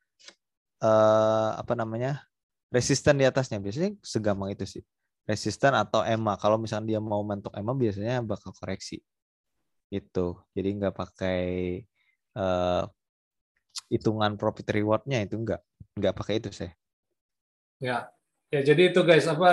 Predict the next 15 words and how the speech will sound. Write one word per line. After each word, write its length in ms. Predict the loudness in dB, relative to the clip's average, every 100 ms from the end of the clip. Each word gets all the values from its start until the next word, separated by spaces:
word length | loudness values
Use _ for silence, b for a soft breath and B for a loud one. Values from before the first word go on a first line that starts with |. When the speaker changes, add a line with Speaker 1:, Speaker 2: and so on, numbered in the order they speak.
| 4
Speaker 2:
risk 160 | 2
to 80 | 2
reward-nya 400 | 4 2 2 2
berdasarkan, 800 | 4 4 4 2 4 4 4 0
eh, 240 | -2 0 0
tergantung 480 | 4 4 4 2 2
ini 240 | 2 2
ya, 80 | 0
apa, 220 | -4 -4 -4
eh, 380 | -2 -2 0 -2 -4 _ _ -2
support 400 | 2 6 4 4
sama 320 | 2 4 4
resistennya 560 | 2 0 -2 0 0
ya. 180 | 0 -2 -6 _ _ _ _ _ _ _ _ -6
Speaker 1:
Benar. 480 | 2 4 4 0